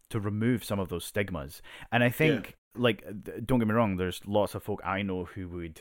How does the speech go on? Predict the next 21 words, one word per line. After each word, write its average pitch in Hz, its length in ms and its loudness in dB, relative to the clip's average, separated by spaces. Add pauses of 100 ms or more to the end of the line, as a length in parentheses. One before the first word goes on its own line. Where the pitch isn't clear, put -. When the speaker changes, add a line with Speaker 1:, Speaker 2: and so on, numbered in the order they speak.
(520)
Speaker 1:
sort 76 240 -4
of 85 200 -8
laugh 92 420 2
at - 80 -6
this 87 380 -4
or 87 260 0
think 85 240 -8
this 87 160 -4
is, 85 160 -8 (140)
"Why 92 260 4
on 90 140 0
earth 90 180 -6
should 95 220 -6
a 87 80 -4
guy 82 320 -6
know 87 200 -4
about 82 220 -4
this?" - 500 -10
And 90 140 0
actually, 98 560 0 (640)
that, 92 440 4